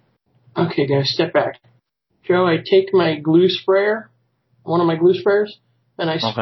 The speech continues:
Speaker 1: spray, I spray it into the mechanics of the gun. The, the thing that makes it rotate and, and, and turn. The gear system.
Speaker 2: Okay.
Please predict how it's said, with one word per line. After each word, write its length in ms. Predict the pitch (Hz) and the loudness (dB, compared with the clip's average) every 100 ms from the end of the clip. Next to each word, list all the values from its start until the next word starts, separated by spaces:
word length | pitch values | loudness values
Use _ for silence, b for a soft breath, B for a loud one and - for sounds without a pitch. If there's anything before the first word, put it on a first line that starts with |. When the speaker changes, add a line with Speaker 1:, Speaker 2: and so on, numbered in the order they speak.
| 123 123 | -4 -6
Speaker 1:
spray, 40 | _ _ - | _ _ -12
I 60 | - | -10
spray 380 | - 190 180 | -4 0 2
it 80 | 175 | 2
into 340 | 175 175 185 165 | 0 0 0 0
the 280 | 160 151 147 | -2 -4 -8
mechanics 880 | 143 - 165 170 147 - - - - - - _ _ | -12 -6 -2 0 0 -6 -16 -18 -20 -20 -20 _ _
of 160 | - 151 | -8 -6
the 80 | 151 | -2
gun. 380 | 156 143 135 - - - _ _ _ _ 156 | -2 -2 -6 -12 -20 -20 _ _ _ _ -4
The, 280 | 151 143 143 | 0 0 0
the 120 | 143 | 0
thing 180 | 160 151 | 0 0
that 100 | 147 | 0
makes 240 | 156 - 143 | -2 -2 -4
it 100 | 151 | 0
rotate 580 | 156 - 160 156 156 _ _ _ - | 0 0 0 0 -2 _ _ _ -8
and, 260 | 151 147 - | -8 -8 -6
and, 340 | 151 147 143 - | -4 -2 -4 -8
and 180 | 139 135 | -8 -4
turn. 400 | 170 160 160 170 165 b b _ _ _ _ - - _ _ _ _ _ _ - | -2 2 2 0 -4 b b _ _ _ _ -20 -20 _ _ _ _ _ _ -8
The 80 | 139 | -2
gear 180 | 156 - | 0 0
system. 420 | 131 - - - _ - _ - | -2 -6 -12 -16 _ -20 _ -10
Speaker 2:
Okay. 360 | 110 - 113 | -8 -4 -6